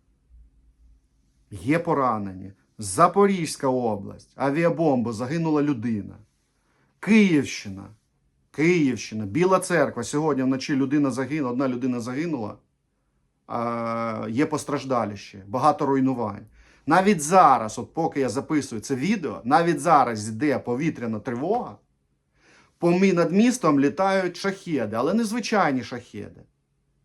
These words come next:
Крім там ударних, найголовніше, там найбільше, є розвідувальні, які з камерою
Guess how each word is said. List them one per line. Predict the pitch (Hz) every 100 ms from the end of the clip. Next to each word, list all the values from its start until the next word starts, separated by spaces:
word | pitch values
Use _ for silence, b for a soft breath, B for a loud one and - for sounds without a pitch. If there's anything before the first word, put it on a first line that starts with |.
| _ _ _ _ _
Крім | 165 185 170
там | 156 156
ударних, | 143 202 208 160 113 -
найголовніше, | 147 170 175 165 160 120
там | 127 117
найбільше, | 131 131 233 -
є | 127 151
розвідувальні, | 180 202 160 165 165 131 113 107
які | 127 185
з | -
камерою | - 185 208 160 117